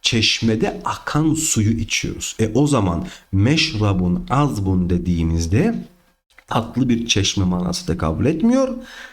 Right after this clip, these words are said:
Çeşmeden akan tatlı su ifadesi vardı. E, bu da bir mana meşrub olmuş oluyor. Bu mecazi manasıdır. Ona diyorlar ki mastar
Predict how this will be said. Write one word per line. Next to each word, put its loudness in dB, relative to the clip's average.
Çeşmeden 2
akan 0
tatlı -4
su 0
ifadesi -2
vardı. -6
E, 2
bu 4
da 2
bir 4
mana 2
meşrub 2
olmuş 0
oluyor. 0
Bu 2
mecazi 2
manasıdır. -2
Ona 2
diyorlar 2
ki -6
mastar 0